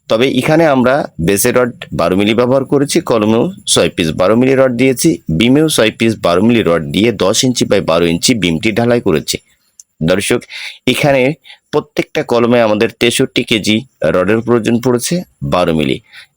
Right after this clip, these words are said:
এবং আপনি যদি দুইতলা ফাউন্ডেশনের একটি কলমের হিসাব জানতে চান, সেই ক্ষেত্রে ফাউন্ডেশন থেকে ছাদের নিচে পর্যন্ত আপনার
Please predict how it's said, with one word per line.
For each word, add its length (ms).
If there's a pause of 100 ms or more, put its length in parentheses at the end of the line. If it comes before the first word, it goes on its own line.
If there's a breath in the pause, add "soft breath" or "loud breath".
(100)
এবং 120 (140)
আপনি 320
যদি 200
দুইতলা 480
ফাউন্ডেশনের 500 (140)
একটি 300
কলমের 360
হিসাব 340
জানতে 320
চান, 180 (380 loud breath)
সেই 260
ক্ষেত্রে 340
ফাউন্ডেশন 540
থেকে 280
ছাদের 340
নিচে 240
পর্যন্ত 540
আপনার 420